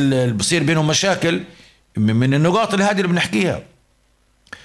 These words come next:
كان قالوا لي: "يا عم أنا اتفقت معاك على نوع تاني، على نوع مثلا ملابس كابوي بيختلف عن الموجود ال-، الآن،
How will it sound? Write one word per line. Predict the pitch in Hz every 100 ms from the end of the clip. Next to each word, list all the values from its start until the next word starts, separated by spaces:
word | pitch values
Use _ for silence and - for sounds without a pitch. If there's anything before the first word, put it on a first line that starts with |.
| -
كان | 143 156
قالوا | 180 185
لي: | 190
"يا |
عم | 185 160
أنا | 156
اتفقت | 156 151 180 127
معاك | 147 160 185 143
على | 151 147
نوع | 165 185 - - - _ _ _
تاني، | 180 170 120 95
على | 127 139
نوع | 151 156
مثلا | 151 135 156 151 - - -
ملابس | 127 151 147 -
كابوي | 151 151 160 107 -
بيختلف | - - 139 151 127
عن | 151
الموجود | 147 151 147 160 156
ال-، | 151
الآن، | 151 143 165 135